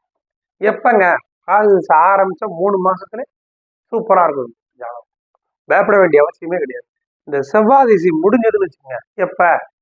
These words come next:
ஜூலை ரெண்டாயிரத்தி இருபத்தெட்டு. சரி, ரெண்டாயிரத்தி இருபத்தெட்டு வரைக்கும் எப்படிங்க இருக்கும்? ரெண்டாயிரத்தி இருபத்தேழு ஆகஸ்ட் வரைக்கும் இன்னைக்கு என்ன இருக்கோ அதாங்க இருக்கும். இவங்க என்ன பண்ணணும்? இன்னும் ஒரு ஒன்றரை வருஷம் இவங்களுக்கு டஃப்பா தான் இருக்கும். இவங்களுக்கு ரொம்ப விஷயம்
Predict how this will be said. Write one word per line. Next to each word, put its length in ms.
ஜூலை 300
ரெண்டாயிரத்தி 480
இருபத்தெட்டு. 400
சரி, 160
ரெண்டாயிரத்தி 380
இருபத்தெட்டு 340
வரைக்கும் 220
எப்படிங்க 280
இருக்கும்? 220
ரெண்டாயிரத்தி 600
இருபத்தேழு 320
ஆகஸ்ட் 320
வரைக்கும் 260
இன்னைக்கு 260
என்ன 120
இருக்கோ 200
அதாங்க 220
இருக்கும். 200
இவங்க 240
என்ன 180
பண்ணணும்? 420
இன்னும் 220
ஒரு 140
ஒன்றரை 340
வருஷம் 300
இவங்களுக்கு 400
டஃப்பா 280
தான் 120
இருக்கும். 260
இவங்களுக்கு 400
ரொம்ப 220
விஷயம் 260